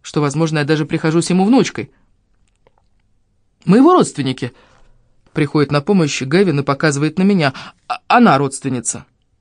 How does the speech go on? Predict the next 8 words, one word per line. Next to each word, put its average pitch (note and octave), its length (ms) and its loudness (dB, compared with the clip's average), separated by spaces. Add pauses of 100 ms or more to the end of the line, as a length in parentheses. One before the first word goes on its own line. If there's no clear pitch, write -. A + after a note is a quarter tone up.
(720)
От E3 180 -6
его D3 200 -2
слов E3+ 260 -2
у D3+ 40 -4
меня C#3+ 200 -2
начинает C#3+ 460 -4
ныть C#3+ 160 -2
сердце. C#3+ 420 -4